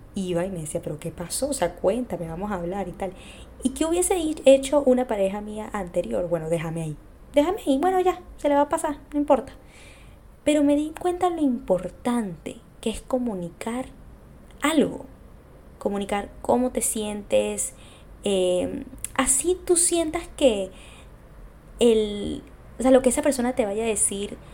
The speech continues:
o puede que te, te decepcione, o puede que también tú sientas ese rechazo, porque yo también me fui dando cuenta del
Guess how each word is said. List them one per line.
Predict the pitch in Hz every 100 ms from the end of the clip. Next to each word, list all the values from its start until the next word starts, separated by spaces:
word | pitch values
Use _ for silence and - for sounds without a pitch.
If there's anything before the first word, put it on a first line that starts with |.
| - - - - -
o | 214
puede | - 226 226 262 269
que | 269
te, | 269 208 185 180 170 170 - - - - - - - - -
te | 220
decepcione, | 208 196 190 - - 233 233 220 214 214 214 -
o | 180 180 180 - - -
puede | 233 220 233
que | 254
también | 208 190 185
tú | -
sientas | - 214 208 220
ese | 214 214
rechazo, | 202 - 202 -
porque | - - - - - - -
yo | 262
también | 320 339
me | 339
fui | - 277
dando | 277 269 269
cuenta | 262 254 269
del | 233